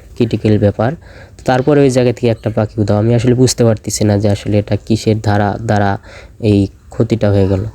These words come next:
আমার কোয়েল পাখিগুলো মাত্র ডিম দেওয়া শুরু করেছে, তাতেই দেখেন একটা কোয়েল পাখি উধাও হয়ে গেল। তো এখন থেকে আমাকে আরও নিরাপদ মানে সচেতন থাকতে হবে, নিরাপদে তাদের রাখতে হবে।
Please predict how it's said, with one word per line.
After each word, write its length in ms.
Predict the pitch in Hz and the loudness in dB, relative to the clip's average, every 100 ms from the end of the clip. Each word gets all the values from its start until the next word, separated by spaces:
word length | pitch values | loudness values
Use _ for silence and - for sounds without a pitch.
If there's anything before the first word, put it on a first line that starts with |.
| - - - | -16 -18 -6
আমার 120 | 110 | -4
কোয়েল 260 | - 143 135 | 0 2 2
পাখিগুলো 400 | 135 135 135 139 | 2 2 2 2
মাত্র 320 | 139 127 127 | 0 0 0
ডিম 240 | 117 117 | 2 2
দেওয়া 140 | 113 107 | 2 2
শুরু 220 | 113 98 | 2 2
করেছে, 300 | 95 92 - | 2 -2 -4
তাতেই 320 | 104 101 104 | -4 -2 0
দেখেন 420 | 101 98 101 110 160 - - - - - | 0 0 -2 -2 -4 -12 -20 -20 -14 -6
একটা 260 | 107 101 | -6 -4
কোয়েল 240 | 104 104 101 | 0 0 0
পাখি 240 | 104 110 | -2 -2
উধাও 220 | 101 98 | 0 2
হয়ে 200 | 95 92 | 2 2
গেল। 200 | 92 90 101 - - - - - | 0 -2 -6 -14 -20 -20 -16 -2
তো 140 | 110 | 0
এখন 340 | 110 110 117 113 | 2 0 0 0
থেকে 160 | 123 | 2
আমাকে 440 | 120 117 - 117 113 | 0 0 0 0 2
আরও 400 | 113 110 110 110 - - - 113 | 2 2 0 -2 -8 -20 -8 0
নিরাপদ 400 | 113 117 110 - - - - - - - | 2 2 0 -4 -8 -20 -20 -20 -16 -4
মানে 320 | 107 101 98 104 | 0 0 0 -4
সচেতন 460 | - 113 110 113 | -4 -4 0 0
থাকতে 300 | 104 101 - | 0 -2 0
হবে, 300 | 98 101 113 - - - - | 0 2 0 -4 -14 -20 -4
নিরাপদে 420 | 110 113 110 107 107 | 0 2 2 0 0
তাদের 320 | 101 101 101 | 0 -2 0
রাখতে 300 | 98 - 95 | -2 -2 -4
হবে। 260 | 95 101 | -2 -4